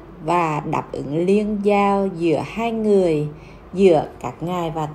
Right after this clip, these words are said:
tôi. Ngài ném ra sự thách thức và tôi đón nhận sự thách thức ấy, hoặc tôi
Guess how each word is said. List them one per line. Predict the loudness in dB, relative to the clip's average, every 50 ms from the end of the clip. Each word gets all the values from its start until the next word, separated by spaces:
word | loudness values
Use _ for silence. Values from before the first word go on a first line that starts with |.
| -8 -2
tôi. | 2 2 4 4 4 4 2 0 -2 -4 -10 -18 -20 -20 -20 -20 -16 -6
Ngài | -4 -2 0 2 2 0 0 0
ném | -2 -2 -4 -4 -4 -6 -8
ra | -6 -4 -4 -2 -2 -4
sự | -6 -6 -6 -4 -4 -4 -4 -6
thách | -6 -8 -8 -8 -8 -6
thức | -4 -4 -4 -4 -8 -16 -20 -20 -20 -20 -20 -16 -4
và | -2 0 0 0 0 -2
tôi | -4 -6 -2 0 2 4 4 4 2
đón | 0 -2 -6 -6 -6 -6 -6 -4
nhận | -4 -4 -4 -4 -4 -6
sự | -6 -6 -6 -6 -4 -6 -6
thách | -6 -8 -8 -4 -4
thức | -4 -4 -4 -6 -8
ấy, | -4 -2 0 0 0 0 -2 -4 -6 -8 -14 -20 -20 -20 -20 -20 -10
hoặc | -2 0 0 0 0 -4 -12 -18 -20 -20 -8 -4
tôi | 0 2 4 4 2 2